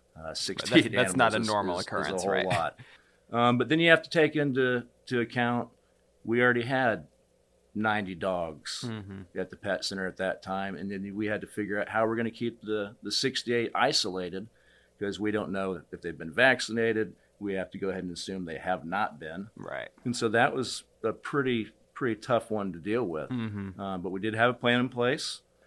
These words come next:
Speaker 1: but we did have a plan, and it worked out very well. Um, another
Speaker 2: And,
Speaker 1: thing that
Speaker 2: and
Speaker 1: was
Speaker 2: just for context, like you said, you already had sixty-eight. What would be full capacity for, for dogs?
Speaker 1: I mean, full capacity, I mean, a hundred dogs is really all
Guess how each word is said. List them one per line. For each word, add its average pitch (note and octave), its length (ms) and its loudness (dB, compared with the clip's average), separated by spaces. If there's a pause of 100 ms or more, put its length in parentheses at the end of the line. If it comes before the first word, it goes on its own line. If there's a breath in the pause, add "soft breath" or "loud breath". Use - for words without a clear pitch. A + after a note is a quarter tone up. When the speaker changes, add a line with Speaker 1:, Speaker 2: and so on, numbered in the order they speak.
(160 soft breath)
Speaker 1:
but F#2+ 80 -8
we G#2+ 120 -2
did G#2+ 100 0
have G#2+ 160 2
a G#2+ 60 0
plan, A2 320 -2
and G#2 80 -2
it - 40 -12
worked G2+ 280 -4
out F#2+ 220 0
very G#2 280 0
well. G#2 420 0 (520 soft breath)
Um, G#2 280 -4
another A2+ 220 2
Speaker 2:
And, B2+ 100 2
Speaker 1:
thing B2 180 2
that A2+ 80 4
Speaker 2:
and G#2 40 4
Speaker 1:
was G#2 80 -2
Speaker 2:
just D3+ 180 0
for D3+ 140 2
context, C3 640 0
like G#2 320 -4
you B2+ 180 -6
said, A#2+ 180 -6
you G#2 120 -4
already G#2 220 0
had G#2+ 200 -10
sixty-eight. F2 600 -6
What A#2+ 200 0
would C3+ 120 0
be B2 120 -4
full A2 220 -2
capacity - 640 -6 (160)
for, F#2 300 -6 (100)
for F#2 120 -4
dogs? A#1+ 480 -6 (440)
Speaker 1:
I - 60 -6
mean, C3+ 300 -10
full G#3 320 6
capacity, E3+ 880 4 (140)
I B2+ 80 2
mean, A#2+ 500 2 (440)
a A#2+ 100 2
hundred D#3+ 380 10
dogs A#2 400 6
is G2 160 -6
really G#2+ 260 2
all G2 480 0